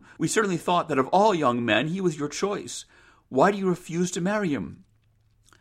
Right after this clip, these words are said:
"Because I wish, it has long been my wish to be a sister." "A nun?" cried her mother excitedly. "Yes, dear mother. I wish after three months to enter as a postulant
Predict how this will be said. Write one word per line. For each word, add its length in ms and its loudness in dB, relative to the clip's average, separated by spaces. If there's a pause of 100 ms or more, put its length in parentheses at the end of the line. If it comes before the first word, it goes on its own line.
(760)
"Because 320 -4
I 100 0
wish, 480 -4 (1040)
it 80 -4
has 160 -4
long 540 -4 (120)
been 160 -4
my 200 -6
wish 480 -8 (180)
to 80 -12
be 340 -4 (220)
a 60 -10
sister." 640 -12 (500)
"A 80 10
nun?" 640 8 (280)
cried 240 6
her 80 4
mother 260 4
excitedly. 680 -2
"Yes, 400 0
dear 220 -4
mother. 400 -6 (220)
I 100 8
wish 240 2
after 240 -2
three 220 -2
months 300 0
to 180 -4
enter 240 0
as 120 -2
a 60 -4
postulant 760 -6